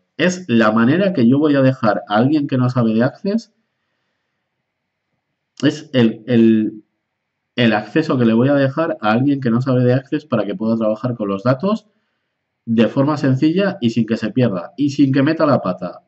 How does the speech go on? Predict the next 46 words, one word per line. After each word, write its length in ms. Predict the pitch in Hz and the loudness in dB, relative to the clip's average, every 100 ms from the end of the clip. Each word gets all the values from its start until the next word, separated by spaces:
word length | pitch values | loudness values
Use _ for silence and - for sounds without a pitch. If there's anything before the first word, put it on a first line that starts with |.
| - | -6
Porque 280 | 113 - 120 | -4 -2 -2
si 200 | 117 113 | 0 2
yo 140 | 156 | 0
solo 260 | 160 170 160 | 0 0 2
le 100 | 156 | 0
dejo 280 | 147 147 | -2 -4
trabajar 480 | 135 127 120 110 101 | 0 2 2 -2 -6
con 140 | 104 104 | -6 -10
el 100 | 104 | -6
formulario, 720 | 113 104 107 135 170 220 226 _ _ _ | -6 -2 0 2 0 -2 -4 _ _ _
que 140 | - 98 | -4 -2
luego 480 | 208 123 123 - - | 0 2 0 -2 -6
podemos 380 | 101 98 113 110 | -4 -2 -2 -4
ocultar 480 | 107 98 120 107 | -6 -4 -2 -2
todo 220 | - 95 101 | -4 -4 -4
lo 160 | 101 | -4
que 140 | 101 98 | -4 -4
hay 200 | 98 92 | -4 -6
por 260 | - 98 | -8 -6
Access 300 | 90 - 92 | -6 -6 -12
para 240 | - 92 87 | -8 -10 -8
que 140 | 87 | -8
no 120 | 95 | -8
acceda 300 | 95 - 101 | -8 -6 -4
a 60 | 98 | -4
donde 240 | 98 98 | -4 -4
no 100 | 104 | -2
debe, 380 | 123 156 214 226 _ _ _ _ _ _ _ | 0 0 0 -2 _ _ _ _ _ _ _
si 220 | - 123 117 | 0 4 6
yo 100 | 160 | 4
solo 240 | 180 175 | 4 6
le 80 | 165 | 4
dejo 240 | 160 160 | 2 2
visible 360 | 143 127 113 107 | 2 2 0 0
el 80 | 107 | -2
formulario 540 | 107 107 139 123 104 | -2 0 2 2 0
y 60 | 110 | 0
en 120 | 135 | -2
ese 140 | 143 | -4
formulario 480 | 147 143 123 101 104 | -4 -2 0 -2 -6
solo 280 | 123 127 131 | -4 0 2
le 80 | 127 | 2
dejo 320 | 127 - 110 | 0 -2 -2
ver 260 | 98 95 - | -2 -6 -6
X 320 | 117 123 131 | -4 -2 -4
cosas 440 | 110 101 98 90 | -4 -4 -4 -6